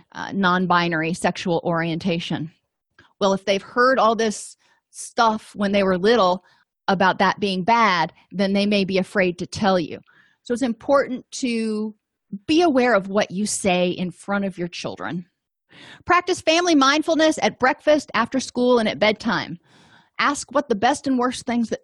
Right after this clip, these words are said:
happened that day. Pay attention to verbal and nonverbal cues to help children label their feelings. And this is even older than preschool. I,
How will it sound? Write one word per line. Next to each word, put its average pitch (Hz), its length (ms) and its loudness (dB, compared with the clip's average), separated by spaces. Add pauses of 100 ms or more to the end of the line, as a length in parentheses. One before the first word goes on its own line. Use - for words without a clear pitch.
(140)
happened 202 380 2
that - 180 0
day. 131 280 -2 (920)
Pay 311 200 4
attention 302 580 2
to 254 220 0
verbal 247 460 2
and 214 180 0
nonverbal 220 560 2
cues 226 380 -2
to 226 100 -4
help 254 300 0
children 233 460 0
label 202 360 2
their 202 160 -2
feelings. 170 480 -4 (320)
And 233 140 2
this 339 160 0
is 247 120 -2
even 226 280 -2
older 196 500 2
than 185 340 0
preschool. 202 600 0 (300)
I, 117 120 -8